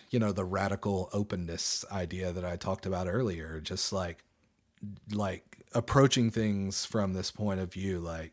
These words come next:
yeah, we're, we are opposite, but I value your opinion and I have something to learn from your opinion. And I'm,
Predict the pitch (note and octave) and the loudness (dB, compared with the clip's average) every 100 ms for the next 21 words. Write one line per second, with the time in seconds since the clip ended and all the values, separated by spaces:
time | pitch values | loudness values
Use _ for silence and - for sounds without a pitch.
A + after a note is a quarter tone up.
0 | - A#2 G2 F2+ F2+ F#2+ - - A#2 C3+ | -4 -2 -2 -2 -2 -2 -4 -4 4 8
1 | C3 A2 A2 - - A2 A2+ A2 - F#2 | 10 8 4 -6 0 2 4 4 4 2
2 | E2+ - G2+ F#2+ F2 - _ _ _ _ | -4 -6 -2 -2 -2 -8 _ _ _ _
3 | - G#2 G#2 F2+ F2+ G2+ G#2+ G#2 F#2+ F2 | -6 -2 0 0 -2 2 2 2 2 -2
4 | - G#2 G2 F#2 F2 F#2 F#2+ F2 - F#2 | 0 2 2 0 -2 -4 -4 0 0 -2
5 | - F2 F2 F2+ - F2 E2+ F2+ F2 E2+ | -6 -6 -4 -4 -4 -8 -6 -6 -6 -6
6 | - - - - B2 C3+ | -10 -14 -14 0 4 6